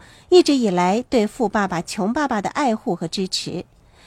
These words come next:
把有关这本书的讯息传扬给他们的朋友和家人。《富爸爸穷爸爸》这本书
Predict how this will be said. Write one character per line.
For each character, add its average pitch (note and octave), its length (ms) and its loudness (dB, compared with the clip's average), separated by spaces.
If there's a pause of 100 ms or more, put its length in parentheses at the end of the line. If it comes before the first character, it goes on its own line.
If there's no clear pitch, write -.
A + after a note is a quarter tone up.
(160)
把 D4+ 120 2
有 E4 120 6
关 E4 200 4
这 F4+ 120 2
本 G3 140 0
书 C#4+ 160 -4
的 D4 80 -2
讯 D#4 260 2
息 A3 300 -2
传 A#3 160 -2
扬 A3+ 180 2
给 F#3 160 -2
他 G#3+ 140 -6
们 A3+ 100 0
的 G#3 120 -2
朋 G#3+ 320 -2
友 C4 120 2
和 F#3+ 140 -6
家 F#3+ 240 -4
人。 E3+ 260 -2 (460)
《富 G#3+ 140 0
爸 G#3+ 140 2
爸 F#3 100 -2
穷 F#3+ 240 -4
爸 A3+ 100 0
爸》 G3 120 -2
这 A#3 120 -2
本 F#3+ 160 -2
书 A#3+ 360 -2